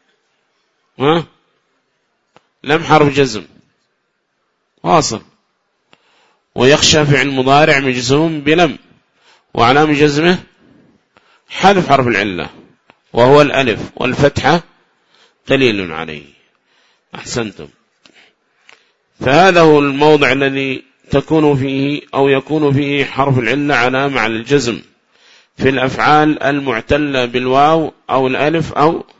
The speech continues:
الياء، فلا يصلح أنك تكتب الياء إذا دخل-، إذا دخلت الجازم، فلم تقل، لا تقول لم يقضي،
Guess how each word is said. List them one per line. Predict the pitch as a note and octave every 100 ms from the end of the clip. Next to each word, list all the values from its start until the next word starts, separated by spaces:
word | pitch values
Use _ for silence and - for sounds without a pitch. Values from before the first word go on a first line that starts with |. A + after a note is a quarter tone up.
| _ _ _ _ _
الياء، | C#3 C3+ A#2+ F#2 - _ _ _ - _ _ _ _ _ _ _ F#2+
فلا | A#2+ F3
يصلح | F3+ D#3 D3 D3
أنك | C#3 C3+
تكتب | C3 B2+ B2+ - B2
الياء | A#2+ C3+ B2
إذا | A#2+ B2
دخل-، | A2+ G#2+ A2+ -
إذا | A#2+ A#2+
دخلت | A#2 - B2+ A#2+
الجازم، | A#2 B2+ C3 G#2+ F#2 -
فلم | G#2 C3+ C#3+
تقل، | C3+ C#3 C3+ B2+ A2+ _ - _
لا | B2 D3 D#3+
تقول | D3+ D3 D3+ D3+ D3 D3 B2+ -
لم | - C#3+ D3+
يقضي، | C#3+ C#3 C#3 D3 D3+ D3+ D3+ D3+ D3+ B2